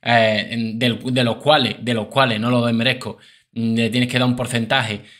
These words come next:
eh, a Hacienda, otro porcentaje a tu representante, sí que es cierto que al final... Eh, la palabra donativo no está ni mal usada. Yo creo que muchos trabajos normales que menos que cincuenta, sesenta euros el día, como poco, en neto, ¿no? En fin, bueno,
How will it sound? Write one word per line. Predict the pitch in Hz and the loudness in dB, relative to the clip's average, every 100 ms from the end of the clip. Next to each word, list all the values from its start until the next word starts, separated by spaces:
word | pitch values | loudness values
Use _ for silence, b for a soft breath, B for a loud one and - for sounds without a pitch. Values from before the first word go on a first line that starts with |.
| B - | B -6
eh, | 110 107 104 107 | -2 0 -2 0
a | |
Hacienda, | 110 - 143 107 120 | 0 2 0 0 -2
otro | 123 123 | 0 -2
porcentaje | 123 120 120 135 113 101 104 | -2 -2 0 0 0 -2 -4
a | 117 | -6
tu | |
representante, | 110 107 104 110 113 123 151 165 B B B | -6 -6 -4 -4 -2 0 0 -2 B B B
sí | - - | -4 -2
que | 127 | 0
es | 123 | 0
cierto | 135 127 165 170 - | 0 0 -4 -4 -4
que | |
al | 117 | -4
final... | 113 113 117 - - - - | -2 0 0 0 -6 -18 -4
Eh, | 117 110 104 | 0 0 0
la | 107 | 0
palabra | 110 110 113 | 0 0 0
donativo | 123 120 117 131 | 0 0 0 -2
no | 120 | -2
está | 127 | -2
ni | 131 | 0
mal | 117 104 | 0 0
usada. | 104 127 101 - | 0 0 -2 -8
Yo | 104 | -10
creo | 101 110 | -6 -4
que | |
muchos | 110 117 117 | -2 -2 -4
trabajos | 117 117 117 | -2 0 0
normales | 117 113 117 135 B B B | 0 -2 -2 -2 B B B
que | 120 | -2
menos | 113 117 | -2 -2
que | 120 | -4
cincuenta, | 113 110 117 | -6 -4 -4
sesenta | 113 113 110 | -4 -2 -2
euros | 113 117 | 0 0
el | 107 | 0
día, | 120 135 - _ - | 0 -2 -4 _ -4
como | 123 107 104 | 0 0 -2
poco, | - 135 131 151 170 B B | 2 2 2 0 -2 B B
en | 127 123 117 | 0 2 2
neto, | 143 147 104 | 2 0 -4
¿no? | 113 156 B B B | -2 -4 B B B
En | 117 117 | -4 0
fin, | 143 117 92 B B B | 2 0 -2 B B B
bueno, | 127 131 95 - | 0 0 0 -8